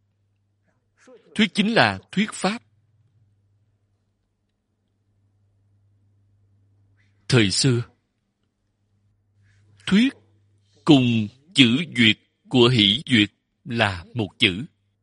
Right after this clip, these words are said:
Thế nhưng, khi đọc thì là hai âm. Bạn xem, chúng ta đọc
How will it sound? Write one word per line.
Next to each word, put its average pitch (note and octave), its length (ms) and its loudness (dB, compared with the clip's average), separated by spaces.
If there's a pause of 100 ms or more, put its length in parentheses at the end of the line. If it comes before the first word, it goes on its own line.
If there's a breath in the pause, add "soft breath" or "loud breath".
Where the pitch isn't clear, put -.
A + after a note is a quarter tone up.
(2500)
Thế D#3 120 0
nhưng, B2 300 -4 (360)
khi D#3+ 140 0
đọc A2 260 0
thì A2 140 -4
là F2+ 360 -4 (240)
hai A#2 320 -6
âm. A2 220 -4 (1600)
Bạn A2 220 -4
xem, B2 380 -8 (100)
chúng F#3+ 140 -4
ta D#3+ 180 0
đọc G#2+ 180 -2